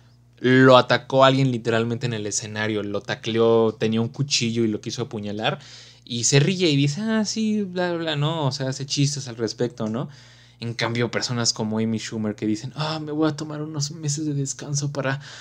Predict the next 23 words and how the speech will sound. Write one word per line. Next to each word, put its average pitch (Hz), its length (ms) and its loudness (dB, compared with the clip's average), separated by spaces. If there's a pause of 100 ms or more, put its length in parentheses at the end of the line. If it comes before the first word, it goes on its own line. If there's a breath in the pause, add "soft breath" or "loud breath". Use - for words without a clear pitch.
(300 loud breath)
eh, - 200 -10
aliviarme 143 580 4
del 135 200 2
trauma 143 420 2
que 139 120 -6
viví 131 360 -2
en 135 100 -4
los 143 200 -4
Óscares, 139 500 -8
porque - 320 -12
realmente 143 480 -4
fue 156 120 -10
muy 156 140 -12
traumante 143 720 -6
y 143 60 -4
me 151 100 -6
voy 151 160 0
a 143 40 -6
quedar 156 260 -10
con 151 200 -12
mis 139 220 -4
hijos", 139 380 -6
y, 156 120 -2